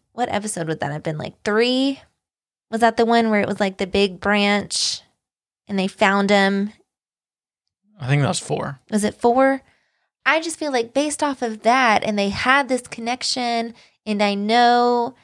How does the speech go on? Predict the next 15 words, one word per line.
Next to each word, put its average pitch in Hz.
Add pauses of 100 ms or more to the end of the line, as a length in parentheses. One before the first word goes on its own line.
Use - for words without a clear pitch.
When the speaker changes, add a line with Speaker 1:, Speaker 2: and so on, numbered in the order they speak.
(320)
Speaker 1:
they 196
have 208
a 208
lot 196
of 190
problems 202
with -
trust - (280)
and 208
everything, 196 (420)
but 220
I 220
still 277 (240)
feel 294
like 175